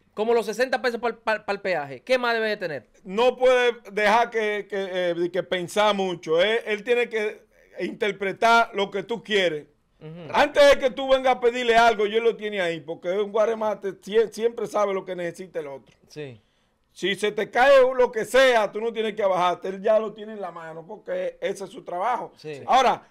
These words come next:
Speaker 2: ¿es un trabajo o es lambonería? No,
Speaker 1: Es un trabajo.
Speaker 2: es un trabajo. Si tú le diste cien, doscientos pesos, quinientos, mil, lo que tú le diste, él se lo ganó.
Speaker 1: ¿El guaremate tiene derecho a enamorarse?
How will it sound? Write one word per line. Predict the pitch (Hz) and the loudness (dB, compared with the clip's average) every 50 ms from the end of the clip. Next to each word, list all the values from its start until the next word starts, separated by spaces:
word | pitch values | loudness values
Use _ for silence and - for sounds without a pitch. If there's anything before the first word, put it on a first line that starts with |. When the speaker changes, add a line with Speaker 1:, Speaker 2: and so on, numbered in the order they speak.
| _ | _
Speaker 2:
¿es | - 165 - | 0 2 4
un | 262 294 285 233 | 4 2 2 2
trabajo | 277 254 226 233 277 330 349 294 277 285 277 - | 2 4 4 4 6 6 6 6 6 6 4 2
o | - 220 226 | 2 4 6
es | 247 254 | 6 6
lambonería? | 254 262 254 240 240 240 226 214 208 190 180 170 165 160 | 6 4 2 4 4 2 2 2 0 0 0 0 0 -2
No, | 165 180 185 185 185 180 196 247 - _ _ _ | -2 -2 0 0 0 0 -2 -4 -8 _ _ _
Speaker 1:
Es | 131 | -20
un | 135 131 | -20 -10
trabajo. | - - 170 196 | -2 0 2 2
Speaker 2:
es | 202 - | 2 0
un | 202 190 185 185 | -4 -4 -4 -2
trabajo. | 190 175 175 180 214 254 247 220 208 170 - - _ _ | -2 0 2 4 6 6 6 6 4 0 -4 -10 _ _
Si | - 190 214 233 233 | -8 -6 -4 -4 -4
tú | 226 254 294 | -4 -6 -4
le | 320 330 320 | -2 0 0
diste | 320 320 320 285 254 233 | 0 2 4 4 4 4
cien, | 233 - 226 262 277 269 254 | 2 0 0 2 2 2 2
doscientos | 226 220 208 214 220 262 269 262 208 240 180 | 2 0 -2 -2 -4 -8 -8 -6 -4 -6 -4
pesos, | - 240 254 233 - - 208 190 156 | 0 0 2 2 2 0 -4 -8 -8
quinientos, | - 196 196 202 233 269 262 233 202 214 202 185 | -10 -10 -8 -4 -2 0 0 -2 -2 -6 -8 -8
mil, | 196 233 240 220 196 | -6 -6 -6 -4 -4
lo | 202 190 - | -6 -8 -8
que | 214 208 | -10 -12
tú | - 262 | -10 0
le | 269 254 233 | 2 2 2
diste, | 220 214 202 165 - 175 | 2 0 -6 -8 -10 -12
él | 165 | -12
se | 160 214 | -10 -10
lo | 208 208 196 | -8 -4 -2
ganó. | 202 196 190 240 262 226 165 - _ | -2 -2 -2 -2 -4 -6 -10 -8 _
Speaker 1:
¿El | 165 185 | -6 -4
guaremate | 175 196 208 208 208 208 214 233 | -2 -2 -2 0 -2 -2 -4 -4
tiene | 226 233 233 233 | -4 -4 -4 -4
derecho | 226 233 233 226 226 233 | -4 -4 -6 -6 -8 -10
a | |
enamorarse? | 226 226 226 240 247 220 175 - - 113 | -10 -8 -8 -6 -6 -6 -6 -8 -12 -20